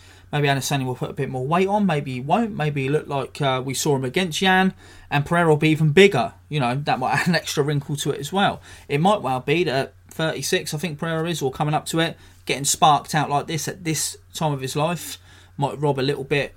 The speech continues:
uh, of what made him so great and so scary. Always thought he doesn't react brilliantly to getting hit, but he's not, you know, weak-chinned or anything like that. But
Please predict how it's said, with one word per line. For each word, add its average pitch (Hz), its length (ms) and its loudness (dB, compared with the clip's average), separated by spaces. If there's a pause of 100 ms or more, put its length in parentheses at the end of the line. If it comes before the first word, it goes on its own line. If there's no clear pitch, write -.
(140)
uh, 123 40 -8 (360)
of 127 120 -10
what 131 300 -8
made 135 240 -6
him 123 100 -4
so 127 220 -2
great 156 240 2
and 151 100 -6
so 127 160 -4
scary. 151 600 0 (400)
Always 151 280 -2
thought 156 180 0
he 143 60 -4
doesn't 147 300 -4
react 156 340 -4 (120)
brilliantly 202 400 4
to 131 120 -6
getting 120 240 -2
hit, 185 280 -6
but 185 100 -2
he's 151 220 -2
not, 170 240 0 (100)
you 165 80 -4
know, 113 140 -4
weak-chinned 147 580 -4
or 127 60 -4
anything 127 260 -6
like 123 160 -6
that. 156 240 0
But - 220 -2